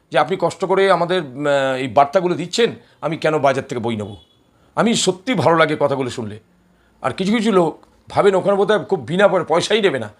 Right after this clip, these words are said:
বাজারে গেলে এমনি দিয়ে দেবে, হ্যাঁ, এমনি দামই নেবে না, এরকম একটা ভাবসা। একটা বই কিনতে গিয়ে সারাদিন ঘুরছেন টোটো, টোটো, টোটো করে, হ্যাঁ। আহ, এই দেখুন,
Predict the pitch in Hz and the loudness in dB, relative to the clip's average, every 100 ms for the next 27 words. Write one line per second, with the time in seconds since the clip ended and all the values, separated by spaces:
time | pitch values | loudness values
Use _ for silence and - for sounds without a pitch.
0 | _ _ - 143 175 190 208 180 208 170 | _ _ -2 2 4 4 4 2 0 -2
1 | 123 98 85 _ _ _ _ _ _ _ | -4 -8 -16 _ _ _ _ _ _ _
2 | - 165 214 160 196 160 190 254 247 127 | -2 0 2 0 0 4 2 4 -2 -2
3 | 101 - _ - 175 220 208 151 160 123 | -8 -18 _ -6 0 2 4 2 2 -2
4 | 98 - _ 156 160 208 214 170 196 220 | -4 -10 _ -2 2 2 2 0 -4 -2
5 | 233 196 220 226 175 180 185 151 185 202 | 0 2 4 2 0 -2 -2 -2 -2 -2
6 | 175 165 165 139 127 113 - _ _ _ | -2 -4 -4 -6 -8 -10 -14 _ _ _
7 | _ - 196 165 110 _ _ _ 120 113 | _ 2 4 2 -2 _ _ _ -6 -4
8 | 107 104 104 _ _ _ _ 156 151 110 | -6 -10 -18 _ _ _ _ 0 2 -2